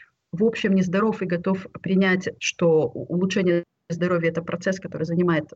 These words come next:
достаточно много времени, то в итоге он достигает, э, цели улучшения здоровья. Поэтому, когда вы говорите о профилактике,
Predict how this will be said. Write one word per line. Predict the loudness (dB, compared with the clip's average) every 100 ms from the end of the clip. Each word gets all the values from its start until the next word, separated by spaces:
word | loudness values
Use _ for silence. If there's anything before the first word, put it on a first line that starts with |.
| _
достаточно | -8 -2 -2 -2 0
много | 0 0
времени, | 0 0 0 -2 -4 -10 -20 -20 -20 _
то | -2 -2
в | -2 -2
итоге | 0 0
он | 0 0
достигает, | -4 -2 0 0 -2
э, | -6 -4 -4 -6 -8 -12 -2
цели | 0 0 -2 -6
улучшения | -4 -4 -2 0 0
здоровья. | 0 -2 -4 -6 -2
Поэтому, | -2 0 -2 -2 _ _ _
когда | -4 0 2
вы | 0 -2
говорите | 0 2 2 0
о | -2
профилактике, | -2 -4 0 0 0 -2 -10 -10 -4 -2 -2